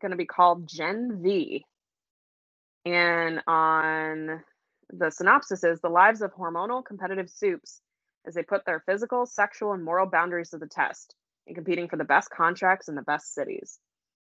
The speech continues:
And there's some pretty big names attached to this, uh, like Jazz Sinclair and Chase Perdomo, I hope I said that correctly, from, uh, The Chilling Adventures of Sabrina are in it.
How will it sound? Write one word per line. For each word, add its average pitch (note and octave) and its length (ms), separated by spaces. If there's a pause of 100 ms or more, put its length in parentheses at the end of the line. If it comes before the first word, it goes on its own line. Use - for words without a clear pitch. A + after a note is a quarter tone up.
(380)
And G3 80
there's G3+ 140
some A#3+ 200
pretty B3+ 340
big B3+ 260
names F#3+ 340
attached G3 420
to G3+ 80
this, G3+ 360
uh, D#3 380 (1000)
like E3+ 200
Jazz E3+ 340
Sinclair E3 640
and D#3+ 240
Chase - 580 (640)
Perdomo, E3+ 400
I D#3+ 120
hope D3+ 160
I D3+ 40
said D3 180
that C#3+ 140
correctly, D#3 540 (120)
from, D3+ 260
uh, D3 220
The - 100
Chilling F3+ 240
Adventures D#3+ 320
of C#3+ 80
Sabrina A3 520
are G3+ 160
in G3+ 120
it. G3+ 200